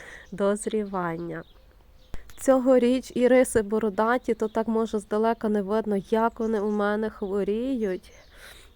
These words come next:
наче іржею. Таке враження, що це іржа.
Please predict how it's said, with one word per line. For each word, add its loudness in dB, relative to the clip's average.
наче 0
іржею. 0
Таке -2
враження, 0
що -10
це -6
іржа. -4